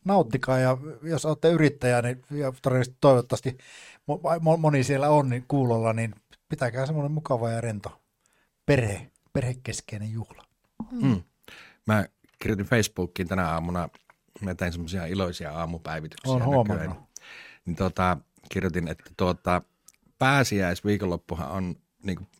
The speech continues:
Speaker 3: yksi parhaita viikonloppuja jo pelkästään sen takia, että se on vi-, vuoden pisin viikonloppu.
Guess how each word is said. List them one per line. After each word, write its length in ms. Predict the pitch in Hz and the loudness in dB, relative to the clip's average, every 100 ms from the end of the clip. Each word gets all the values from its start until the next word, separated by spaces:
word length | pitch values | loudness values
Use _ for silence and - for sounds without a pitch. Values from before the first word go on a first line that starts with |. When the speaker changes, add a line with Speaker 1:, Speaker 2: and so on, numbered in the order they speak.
| - | -12
Speaker 3:
yksi 160 | 104 - | -12 2
parhaita 440 | 113 98 92 87 | 2 2 0 0
viikonloppuja 560 | 95 87 78 - - 90 | 0 0 -2 -4 -4 2
jo 160 | 120 | 2
pelkästään 600 | 127 135 120 - - 101 | 4 2 2 0 0 0
sen 220 | 104 110 | 2 2
takia, 360 | 90 85 78 71 - _ - | 2 -2 -4 -4 -6 _ -20
että 180 | - 101 | -6 -2
se 100 | 98 | 0
on 160 | 101 | 2
vi-, 180 | 98 95 - | 2 0 4
vuoden 280 | 110 98 | 4 4
pisin 300 | 98 98 - - _ - - _ _ _ _ - - - - | 4 2 0 -8 _ -20 -20 _ _ _ _ -20 -20 -18 -6
viikonloppu. 560 | 90 82 62 - _ | -4 -4 -8 -10 _